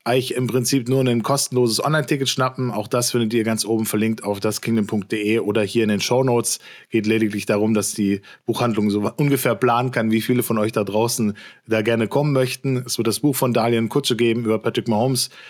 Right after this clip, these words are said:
Äh, wir werden Sticker mitbringen. Vielleicht gibt's auch noch das ein oder andere, äh, weitere Goodie. Das verraten wir aber jetzt noch nicht. Ein paar von euch haben sich schon Tickets gesichert. Da freuen wir uns wirklich extrem drüber. Vielen Dank schon mal für euren Support an der Stelle. Also, wenn ihr,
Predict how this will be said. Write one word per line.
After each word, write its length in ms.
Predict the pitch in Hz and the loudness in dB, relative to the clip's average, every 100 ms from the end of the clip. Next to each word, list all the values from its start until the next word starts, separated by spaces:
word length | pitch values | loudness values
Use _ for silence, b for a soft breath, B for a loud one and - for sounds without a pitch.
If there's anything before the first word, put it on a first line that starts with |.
| B B | B B
Äh, 200 | 113 107 | -2 0
wir 100 | 113 | 2
werden 160 | 120 113 | 2 2
Sticker 280 | 147 143 | 0 2
mitbringen. 400 | 127 123 117 120 | 0 0 0 0
Vielleicht 260 | 107 156 165 | 0 -2 0
gibt's 120 | 190 | -2
auch 80 | 202 | 0
noch 100 | 185 | 2
das 140 | 170 | 0
ein 200 | 151 151 | 0 0
oder 180 | 143 123 | 2 2
andere, 420 | 120 120 113 113 - | 2 2 2 -2 -2
äh, 160 | 117 117 | -4 -4
weitere 560 | 127 117 147 170 143 | -6 0 0 2 0
Goodie. 320 | 123 135 135 120 | 2 2 4 2
Das 160 | 107 | 2
verraten 380 | 110 101 107 110 | 0 0 0 0
wir 160 | 104 98 | 0 0
aber 160 | 101 | 0
jetzt 220 | 101 - | 0 0
noch 80 | 92 | -2
nicht. 280 | 120 127 - | 0 -2 -6
Ein 380 | - - - - | -16 -20 -18 -2
paar 140 | 120 | -2
von 140 | 120 110 | 0 0
euch 180 | 110 | 0
haben 140 | 120 120 | 0 0
sich 120 | 113 | 0
schon 160 | 117 104 | 0 -2
Tickets 320 | 110 110 - | -2 -2 0
gesichert. 460 | 101 104 110 104 _ | 0 0 0 -2 _
Da 300 | 107 104 101 | -2 0 -2
freuen 260 | - 113 117 | -2 0 2
wir 80 | 113 | 0
uns 140 | 104 | 2
wirklich 220 | 127 120 | 0 0
extrem 520 | 123 - 120 135 139 | -2 -2 0 0 2
drüber. 280 | 123 123 117 | 2 2 2
Vielen 280 | - 131 123 | 2 0 2
Dank 160 | 123 120 | 2 0
schon 140 | 117 | 2
mal 120 | 110 | 0
für 160 | - 107 | 0 -2
euren 200 | 110 107 | -2 -2
Support 320 | 104 113 110 | -2 -2 0
an 100 | 104 | 2
der 160 | 110 113 | 0 0
Stelle. 320 | 110 107 101 B B B | 2 2 0 B B B
Also, 380 | 107 123 110 92 | 0 2 2 2
wenn 140 | 110 | 0
ihr, 260 | 127 110 | 2 0